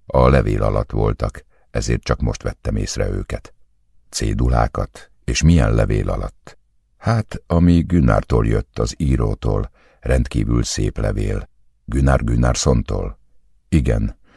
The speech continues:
Töltőtollal írta, kivételesen szép és gondozott kézírással.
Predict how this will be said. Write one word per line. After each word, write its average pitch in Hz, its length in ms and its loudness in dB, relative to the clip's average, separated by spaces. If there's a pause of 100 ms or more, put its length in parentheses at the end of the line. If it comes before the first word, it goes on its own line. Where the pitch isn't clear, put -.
(220)
Töltőtollal 58 760 2
írta, 57 380 -2 (140)
kivételesen 57 680 0
szép 58 360 0
és 55 140 -2
gondozott 53 480 -2
kézírással. 52 1000 -6